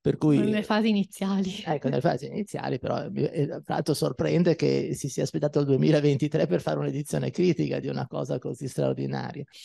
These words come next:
Speaker 1: E appunto l'inizio anche della fortuna postuma di Shelley, su cui sarebbe interessante interrogarsi, perché, come ci ha ricordato, Byron era già il poeta, uno dei grandi poeti, fra virgolette, inglesi.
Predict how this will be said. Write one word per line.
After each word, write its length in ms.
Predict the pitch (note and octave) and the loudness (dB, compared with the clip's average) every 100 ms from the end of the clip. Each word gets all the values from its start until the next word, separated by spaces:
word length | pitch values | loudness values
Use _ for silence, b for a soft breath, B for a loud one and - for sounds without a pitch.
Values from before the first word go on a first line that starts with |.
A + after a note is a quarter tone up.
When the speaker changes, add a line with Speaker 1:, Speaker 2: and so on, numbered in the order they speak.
| B B _ | B B _
Speaker 1:
E 400 | - - B2+ B2 - | -6 0 0 0 -2
appunto 300 | - E3+ C3+ | 0 2 2
l'inizio 600 | C3 C3 D3+ D#3+ - C#3+ | 2 2 0 0 -2 0
anche 320 | C#3 D3 C#3+ | 0 0 0
della 260 | C3 B1+ - | -2 -4 -4
fortuna 460 | - B2 C#3+ C3+ | -6 -6 -2 -2
postuma 540 | B2 D3 C#3+ - D3 C3+ | 0 0 0 0 0 2
di 100 | B2+ | 0
Shelley, 380 | - D#3+ D3+ C3+ | 2 2 2 0
su 180 | C3+ | -2
cui 240 | - C#3 C3 | -2 0 0
sarebbe 240 | D3 C3 | 0 0
interessante 320 | B2 C#3 D#3 | 0 0 0
interrogarsi, 760 | C3+ C#3 B2+ B2+ C3+ C3+ - C#3 | 0 0 2 0 0 -2 -6 -6
perché, 320 | C#3 C3 B2+ b b b b | -6 -4 -4 b b b b
come 220 | - C3+ - | -2 0 2
ci 80 | |
ha 60 | D3 | 2
ricordato, 640 | C#3 D3+ D3 D3 D3 C#3 | 2 2 4 2 2 2
Byron 380 | C3 C#3 E3 D#3+ | 0 2 2 4
era 180 | C3+ B2 | 2 0
già 260 | A#2 C#3+ C#3+ _ - | 2 0 0 _ -6
il 220 | D3+ C3 | -4 -2
poeta, 680 | D#3 C#3+ C3+ C3+ B2 C#3 C3 | 2 2 2 0 0 -2 0
uno 260 | C3 C#3 | 0 0
dei 160 | B2+ B2 | -2 -2
grandi 400 | B2+ B2+ C3+ C3 | -2 -2 -2 -2
poeti, 400 | C3 B2+ B2+ C3 | 0 0 0 -4
fra 140 | - | -4
virgolette, 580 | B2+ C3 B2+ B2+ C3 C#3+ | -2 0 0 2 0 0
inglesi. 600 | C3 C3 C3 A#2+ A#2+ B2+ | -2 0 0 0 -2 -6